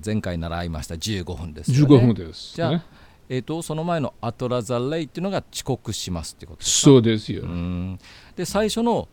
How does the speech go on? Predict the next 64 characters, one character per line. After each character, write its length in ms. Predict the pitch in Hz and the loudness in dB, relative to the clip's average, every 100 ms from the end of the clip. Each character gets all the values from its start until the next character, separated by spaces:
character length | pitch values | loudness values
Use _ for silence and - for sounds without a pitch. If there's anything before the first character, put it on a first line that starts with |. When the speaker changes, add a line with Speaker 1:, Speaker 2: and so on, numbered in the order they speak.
| _ | _
Speaker 1:
デ 340 | 110 87 135 135 | -14 -6 -2 -2
ス 140 | - | -6
ク 220 | - - | -10 -8
ー 60 | 277 | -8
ペ 180 | - 120 | -2 -2
メ 300 | 90 76 - _ | -2 -6 -12 _
で 100 | - | -16
す 80 | - | -12
か 100 | 123 | -6
ね。 220 | 196 156 - _ - | -4 -4 -8 _ -20
Speaker 2:
そ 200 | - - | -4 6
う 40 | 135 | 8
で 140 | 110 | 6
す 140 | 101 107 | 0 -6
よ。 160 | - 92 | -10 -6
Speaker 1:
こ 100 | 208 | -2
れ 80 | 233 | 0
が 200 | 240 - _ - | -2 -6 _ -6
ご 100 | 117 | -2
め 140 | 113 | 0
ん 120 | 107 | 0
な 120 | 98 92 | -2 -4
さ 180 | 90 | -6
い。 20 | 80 | 4
Speaker 2:
ご 120 | 135 | 8
め 100 | 135 | 8
ん 40 | |
な 100 | 120 123 | 6 4
さ 180 | 117 | 0
い。 100 | 95 | -4
Speaker 1:
は 200 | 110 120 101 | -4 -2 -2
い。 100 | - - - - | -6 -18 -20 -10
こ 80 | 180 | -4
れ 100 | 208 | -2
は 80 | - | 0
英 120 | 180 | 0
語 140 | 170 | 0
で 120 | 165 160 | 2 2
言 180 | 156 156 | 2 2
う、 40 | - | -2
I'm 220 | 120 127 | -2 0
sorry 340 | 123 127 113 92 | 0 -2 -2 -4
と 140 | 90 | -8
か、 360 | 82 82 73 - | -10 -8 -10 -12
ま 120 | - 80 | -12 -10
あ、 80 | |
Speaker 2:
そ 140 | 82 - | -6 -4
う、 40 | |
Speaker 1:
excuse 260 | 87 - 92 | -4 -6 -6
me 40 | |
と 140 | 78 82 | -4 -2
か。 60 | |
Speaker 2:
excuse 80 | 269 | -2
me 80 | 240 | 0
な、 640 | 226 214 135 123 131 - | 0 2 2 2 0 -2
あ 40 | 180 | 0
の、 640 | 170 170 156 143 127 113 | 2 2 4 4 4 4
え 460 | 113 120 120 - - | 4 2 0 -6 -10
ー、 80 | - | -2
excuse 560 | - - - 208 135 | -2 0 6 6 6
me 120 | 127 | 4
ね。 240 | 127 196 - | 2 0 -4
Speaker 1:
excuse 320 | - - 95 | -12 -8 -6
me。 160 | 82 71 | -6 -10